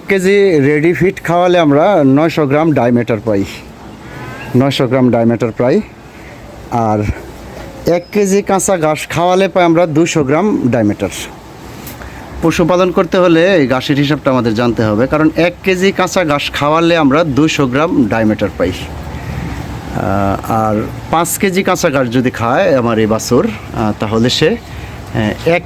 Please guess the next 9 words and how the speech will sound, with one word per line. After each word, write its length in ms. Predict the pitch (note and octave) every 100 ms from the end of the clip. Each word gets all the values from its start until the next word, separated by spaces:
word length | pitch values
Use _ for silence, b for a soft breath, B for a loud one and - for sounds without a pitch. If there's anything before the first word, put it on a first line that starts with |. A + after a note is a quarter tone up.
| -
কেজি 280 | F#3 E3+ D#3+
ডায়মিটার 400 | C3 G#2+ G#2+ A2 F#2+
পাবে। 200 | G2+ F#2+ - - - - - - - - - B B B -
তা 80 | A#2+
আপনি 180 | A2+ D3
একটু 180 | -
ভাবুন 500 | C3+ B2+ D3 C#3+ F#3 D3 -
যে 240 | A2+ A#2+ -
এক 160 | F3